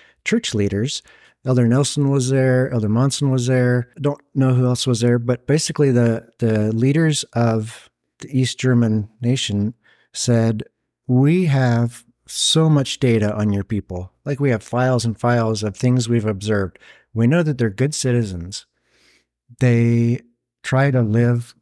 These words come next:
life honestly and live the best life they can.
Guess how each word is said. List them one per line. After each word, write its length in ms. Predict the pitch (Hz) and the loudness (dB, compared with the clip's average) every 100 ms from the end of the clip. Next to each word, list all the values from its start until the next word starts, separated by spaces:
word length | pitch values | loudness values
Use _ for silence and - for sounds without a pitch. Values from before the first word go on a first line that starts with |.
| - | -6
life 480 | 107 110 123 - - - | -2 2 0 -2 -16 -8
honestly 800 | 92 117 117 - 101 95 104 - | -2 0 0 -2 -4 -4 -8 -4
and 280 | 120 113 110 | 0 0 0
live 220 | 120 127 | 0 -2
the 80 | 120 | 0
best 240 | 131 127 | 0 0
life 220 | 135 120 - | 0 0 0
they 120 | 120 | -4
can. 480 | - 127 117 107 | -2 0 0 -4